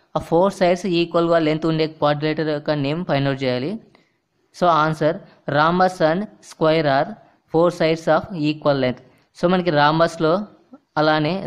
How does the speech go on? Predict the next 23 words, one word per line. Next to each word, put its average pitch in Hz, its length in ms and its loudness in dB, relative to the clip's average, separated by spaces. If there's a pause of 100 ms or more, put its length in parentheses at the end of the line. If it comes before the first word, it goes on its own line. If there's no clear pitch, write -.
స్క్వేర్లో 151 460 2 (460)
ఆ 160 40 2 (100)
ఫోర్ 175 240 2
సైడ్స్ 170 280 0
కూడా 151 180 2 (420)
ఈక్వల్ 160 300 0
లెంత్ 135 260 -2
ఉంటాయి. 120 220 -6 (1500)
నెక్స్ట్ 156 220 -6 (140)
సెకండ్ 160 300 0
Roman 165 220 0 (100)
B, 135 120 -4 (640)
ఫోర్ 180 240 4 (100)
రైట్ 151 280 2
యాంగిల్స్. 131 420 -4 (520)
So 190 80 2 (140)
ఒక 165 100 0 (120)
క్వాడ్రిలేటర్లో 165 720 2 (360)
ఆ - 100 2
ఫోర్ 165 300 2
రైట్ 151 220 2
యాంగిల్స్ 160 300 -4 (140)
ఉండే 156 160 0